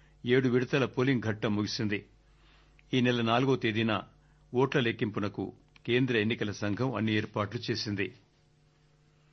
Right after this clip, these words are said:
తెలంగాణ రాష్ట్ర ఆవిర్భావ దశాబ్ది వేడుకలను ఘనంగా నిర్వహించేందుకు ప్రభుత్వం అన్ని ఏర్పాట్లు చేస్తోంది. ప్రభుత్వ ప్రధాన కార్యదర్శి శాంతికుమారి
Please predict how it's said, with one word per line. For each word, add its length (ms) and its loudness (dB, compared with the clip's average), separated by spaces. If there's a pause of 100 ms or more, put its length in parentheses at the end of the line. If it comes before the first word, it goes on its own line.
(400)
తెలంగాణ 540 6
రాష్ట్ర 440 2
ఆవిర్భావ 560 2
దశాబ్ది 520 0
వేడుకలను 520 2
ఘనంగా 360 0
నిర్వహించేందుకు 680 -2
ప్రభుత్వం 500 -2
అన్ని 160 2
ఏర్పాట్లు 500 -4
చేస్తోంది. 420 -2 (760)
ప్రభుత్వ 360 2
ప్రధాన 360 2
కార్యదర్శి 500 -2
శాంతికుమారి 760 0